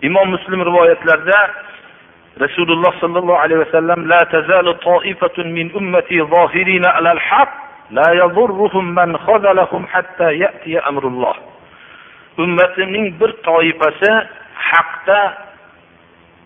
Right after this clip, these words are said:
g'olib bo'lib boraveradi. Ya'ni doim haqni ustida ko'rinib boradi.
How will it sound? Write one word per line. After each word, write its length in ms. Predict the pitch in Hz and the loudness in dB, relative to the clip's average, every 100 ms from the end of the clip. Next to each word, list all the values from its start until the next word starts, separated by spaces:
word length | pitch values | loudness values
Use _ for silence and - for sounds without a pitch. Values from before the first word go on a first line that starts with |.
| _ | _
g'olib 440 | 98 147 170 185 - | 0 4 4 2 -4
bo'lib 240 | 156 151 123 | -4 -4 0
boraveradi. 500 | 135 135 101 76 - - _ _ _ _ | 2 2 0 -6 -12 -20 _ _ _ _
Ya'ni 320 | 107 135 107 101 - 101 | -2 -2 0 -2 -4 -2
doim 400 | 151 175 190 226 | 2 2 2 0
haqni 500 | - - 247 - 214 | -2 0 0 0 -2
ustida 520 | 226 180 - - 196 185 | -4 -4 -8 -6 -4 -4
ko'rinib 500 | - 190 180 185 - | 0 0 0 -2 -2
boradi. 340 | 107 80 73 | -2 -2 -6